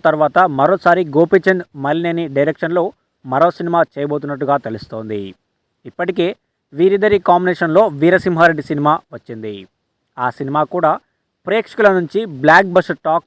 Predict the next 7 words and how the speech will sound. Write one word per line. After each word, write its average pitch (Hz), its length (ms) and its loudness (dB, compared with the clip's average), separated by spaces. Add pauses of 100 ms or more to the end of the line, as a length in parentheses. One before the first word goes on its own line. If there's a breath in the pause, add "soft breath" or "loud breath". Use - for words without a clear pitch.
తెచ్చుకోవడంతో 160 580 -4
పాటు 156 220 2 (480)
బాక్సాఫీస్ 170 680 2
వద్ద 147 160 2 (240)
కలెక్షన్ల 165 400 -2 (100)
వర్షం 170 240 0 (180)
కురిపించింది. 113 640 -8